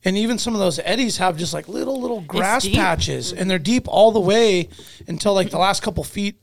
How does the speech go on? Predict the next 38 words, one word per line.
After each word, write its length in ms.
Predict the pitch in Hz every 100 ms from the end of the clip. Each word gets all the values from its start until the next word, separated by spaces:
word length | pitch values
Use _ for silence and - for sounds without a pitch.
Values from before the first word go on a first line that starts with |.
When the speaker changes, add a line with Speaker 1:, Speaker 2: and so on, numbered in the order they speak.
| -
Speaker 1:
to 120 | 151
shore. 480 | - 190 233 - - - - - - -
So 200 | - 175
to 80 |
Speaker 2:
Yeah. 60 | 156
Speaker 1:
me, 140 | 214 285
it 60 |
was 180 | 220 170
like, 240 | 165 147 165
man, 280 | 220 190
if 140 | 165 -
you 140 | 269
got 180 | 320 302
your 180 | 190 160
limit 480 | 151 214 254 - - _ _ _ _ _ _ _ _
without 340 | 175 147 185
a 60 | 147
net, 480 | 123 143 247 - _ _ _ _ _ _ _
s-, 200 | - - -
especially 540 | 165 - - 190 -
in 80 | 294
a 60 | 302
spot 320 | - 285 294
that 100 | 262
didn't 180 | 240 262
have, 120 | 262
like, 160 | 240 185
a 80 | 165
good 140 | 180
landing 480 | 147 131 147 202 247
area, 460 | 262 285 294 294 294 - -
Speaker 2:
Yeah. 220 | 165 156 143
Speaker 1:
like, 140 | 180
it 40 | 233
was, 220 | 269 - - _
man, 280 | 180 202 196
you 100 | 220
just, 340 | 247 254 -